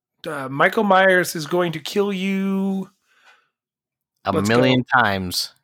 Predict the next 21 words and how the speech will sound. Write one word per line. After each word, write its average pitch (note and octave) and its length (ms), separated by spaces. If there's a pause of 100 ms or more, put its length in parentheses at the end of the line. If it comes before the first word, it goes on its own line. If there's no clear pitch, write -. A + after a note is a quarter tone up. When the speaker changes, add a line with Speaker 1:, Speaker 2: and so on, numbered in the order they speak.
(600)
Speaker 1:
See, A#3+ 220
I G3 140
was D#4 180
tossed B3 340
up G#3+ 160
between F#3 400
this F#3 260
and F3+ 140
Friday E3+ 280
the D#3 120
thirteenth, F#3 560
but G3+ 140
I F3 60
was E3+ 100
like, F3+ 100
"We G#3 120
can D4 100
only E4 160
really F#3+ 240
include D#3 340
one C#3 440